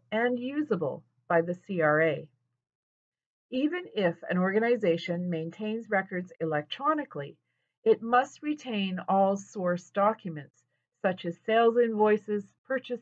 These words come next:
invoices, and other relevant documents. It's also important to ensure a proper record backup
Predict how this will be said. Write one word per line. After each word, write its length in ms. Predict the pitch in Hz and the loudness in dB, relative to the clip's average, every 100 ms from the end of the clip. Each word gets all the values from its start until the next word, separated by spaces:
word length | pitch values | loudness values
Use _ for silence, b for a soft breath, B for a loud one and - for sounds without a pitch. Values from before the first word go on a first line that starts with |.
| - | -4
invoices, 640 | 214 208 202 196 196 175 170 _ _ _ - | -4 0 0 0 -4 -12 -12 _ _ _ -8
and 120 | 185 | -4
other 320 | - 185 196 196 | 0 2 4 4
relevant 580 | 180 170 160 147 120 - _ | 4 6 6 2 -6 -12 _
documents. 580 | 156 156 156 151 139 135 _ _ _ _ _ _ _ _ _ _ _ _ _ _ - | 2 2 -2 -16 -16 -20 _ _ _ _ _ _ _ _ _ _ _ _ _ _ -8
It's 160 | 294 - 269 | -8 -2 4
also 460 | 311 339 403 370 - | 4 4 -4 -4 -4
important 640 | 247 233 302 302 - 302 | -6 -2 0 0 0 -10
to 160 | - 294 | -8 -10
ensure 520 | 285 _ 202 160 147 | -10 _ 0 0 0
a 80 | 175 | -4
proper 640 | 180 233 240 240 262 262 - | -2 2 2 0 -6 -6 -4
record 500 | 185 180 196 196 185 | 0 0 -2 -6 0
backup 560 | 220 233 247 165 - | 4 4 2 -4 -6